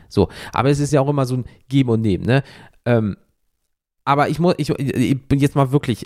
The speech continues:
Eier auf den Tisch jetzt hier, Titten auf den Tisch, wie man so schön sagt. Ich glaube, wenn Felix nicht mehr dazu gekommen wäre und er hätte nicht gesagt hat, "Boah, ich hab eigentlich voll Bock auf einen Podcast, so wie du das machst,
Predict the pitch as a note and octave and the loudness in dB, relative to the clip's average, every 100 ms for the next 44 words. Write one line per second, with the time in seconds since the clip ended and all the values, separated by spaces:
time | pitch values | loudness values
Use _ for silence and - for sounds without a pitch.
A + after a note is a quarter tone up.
0 | - C3+ D#3 C#3 C3 - E3+ - - - | -4 -2 0 0 -4 -6 -4 -2 -4 0
1 | D3 C#3 D#3+ - B2 A2 D#3+ - C3+ C#3 | 0 0 -2 -2 -2 0 0 0 0 0
2 | C#3 B2+ B2 - A#2 A2+ B2+ - - - | 2 0 0 0 0 0 -2 -4 -18 -16
3 | - - C3+ C#3 E3 D3 A#2 - - _ | -4 -2 0 0 0 -4 -8 -20 -20 _
4 | _ A2 B2+ C3+ - F3 F#3+ F#3 - E3+ | _ -2 0 0 0 0 0 -2 -2 -2
5 | - C#3+ D3+ - C#3 - D#3 C#3 - C3+ | -2 0 0 0 -4 -2 0 0 0 0
6 | C3 A#2 B2 A#2 G2+ G2+ A2 A#2+ C3 - | 0 0 0 0 -2 -2 -2 -2 -4 -2
7 | B2+ B2 B2 - C#3+ C3 B2+ - C3 A#2+ | -2 0 -2 0 0 0 -6 0 0 0
8 | - D3+ C#3+ B2 A#2+ G#2 D3 D3+ - D#3+ | 0 0 2 0 -2 0 0 -2 0 -2
9 | - - - - C#3+ C3+ C3+ C3 A#2+ - | -2 -16 -16 0 0 2 0 0 -2 0
10 | B2 C#3+ - | 0 0 -6